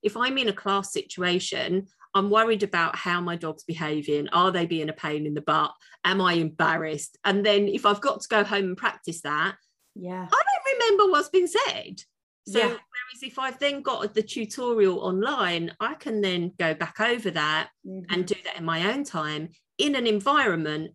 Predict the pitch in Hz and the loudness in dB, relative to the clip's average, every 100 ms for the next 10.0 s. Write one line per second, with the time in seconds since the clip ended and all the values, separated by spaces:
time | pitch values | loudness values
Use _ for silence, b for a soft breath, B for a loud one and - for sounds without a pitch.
0 | _ 190 185 180 175 165 165 156 - 165 | _ 0 2 2 -2 -4 -4 -4 -4 -2
1 | 165 190 - - - _ _ _ _ - | 2 2 0 -10 -14 _ _ _ _ -14
2 | 196 214 185 175 - _ - 202 226 214 | -4 -4 -4 -10 -16 _ -8 -2 2 2
3 | - 180 202 190 180 - - 175 170 - | -2 -6 -8 -10 -14 -18 -14 -12 -14 -18
4 | _ - 247 262 330 330 269 - - 254 | _ -4 -2 0 0 0 -2 -10 -8 -6
5 | 220 285 - 185 165 - 175 165 165 165 | 0 2 4 4 4 2 0 0 -2 -2
6 | 165 170 165 165 165 165 180 180 170 160 | -2 -2 -4 -4 -4 -2 0 -2 -2 -4
7 | - 170 165 180 156 156 165 170 170 160 | -2 -2 0 0 0 -2 -2 -2 -2 -4
8 | 160 - 147 156 160 165 165 156 160 160 | -6 -8 -6 -4 -2 -4 -4 -6 -4 -4
9 | 156 151 - 147 156 156 180 175 156 | -4 -6 -10 -8 -8 -6 -4 -4 -4